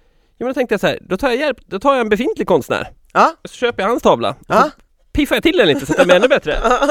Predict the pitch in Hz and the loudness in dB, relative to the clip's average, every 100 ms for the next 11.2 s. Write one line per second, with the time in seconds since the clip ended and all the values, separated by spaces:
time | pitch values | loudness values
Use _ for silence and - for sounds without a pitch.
0 | 285 _ _ _ _ _ 220 240 226 254 | -4 _ _ _ _ _ -2 -2 -4 -8
1 | 185 277 262 180 180 - - 151 147 156 | -4 -2 0 0 0 0 -2 -2 0 0
2 | 170 160 170 170 143 202 156 156 160 160 | 0 2 4 2 2 2 2 0 0 2
3 | 175 135 - - 262 294 - 120 117 - | 0 0 -4 0 0 -2 -10 -10 -10 -10
4 | 127 - 214 254 _ _ _ _ _ _ | -10 0 0 0 _ _ _ _ _ _
5 | _ _ _ _ _ - 151 147 139 196 | _ _ _ _ _ -10 -8 -8 -8 -10
6 | 220 220 226 208 226 226 214 220 208 214 | -6 -4 0 2 4 4 4 2 0 -2
7 | 196 - 190 226 277 180 233 214 190 202 | -4 -4 -4 -4 -4 -2 -2 0 -2 -4
8 | 320 _ _ _ 175 254 240 190 170 156 | -6 _ _ _ -12 -6 -4 -4 -6 -6
9 | 156 208 160 - 123 131 107 95 _ - | -6 -10 -10 -8 -6 -4 -4 -6 _ -4
10 | 135 151 131 127 165 - - 117 - - | -2 -2 -2 -4 -6 -8 -14 -14 -14 -2
11 | 185 220 | 0 2